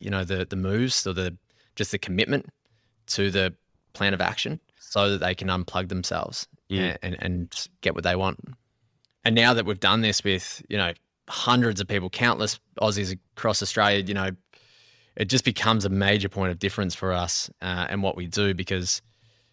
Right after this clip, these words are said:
Speaker 1: yeah, as you said, most people skip over this. What I'm keen to dig into is, I guess, the ingredients behind this, because you did a lot of the work originally to kind of piece together the most important parts to this. Why does it work?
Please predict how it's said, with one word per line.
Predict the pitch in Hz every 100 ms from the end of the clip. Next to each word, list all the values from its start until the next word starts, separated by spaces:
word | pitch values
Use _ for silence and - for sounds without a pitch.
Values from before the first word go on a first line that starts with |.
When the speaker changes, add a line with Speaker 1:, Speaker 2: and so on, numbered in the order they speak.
| _ _
Speaker 1:
yeah, | 107 104 - -
as | 107
you | 95
said, | - 98 82
most | 101 104 -
people | 90 90
skip | - 90
over | 87 92 90
this. | 87 - - - _ -
What | 185
I'm |
keen | - 127 143
to | 165
dig | 117 104
into | 135 - 87 90 117 -
is, | 110 104 101 95 - - -
I |
guess, | 117 -
the | 101
ingredients | 92 92 117 117 -
behind | 101 90 87
this, | 87
because | 101 98
you | 110 127 120 107 95
did | 110
a | 104
lot | 101
of | 101
the |
work | 92 95 90
originally | 95 95 104 98 92
to | -
kind | 95 90
of | 85 - _ _ _ _ _ -
piece | 117 113
together | - 98 101 101
the | 92 90 92
most | 107 92 92
important | 92 95 82 92
parts | 98 98 -
to | 92
this. | 87 - - - _ _
Why | 107 143
does | 185
it | 87
work? | 135 - -